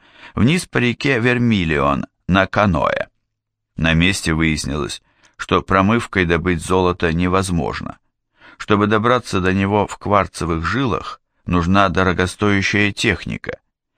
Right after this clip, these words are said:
и из всей затеи ничего не вышло. Однако путешествие по водным артериям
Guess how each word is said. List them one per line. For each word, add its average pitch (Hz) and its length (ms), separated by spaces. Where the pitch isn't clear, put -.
и 117 160
из 120 80
всей 160 300
затеи 123 560
ничего 110 440
не 92 160
вышло. - 460
Однако 85 420
путешествие 85 880
по 85 200
водным 80 420
артериям 98 600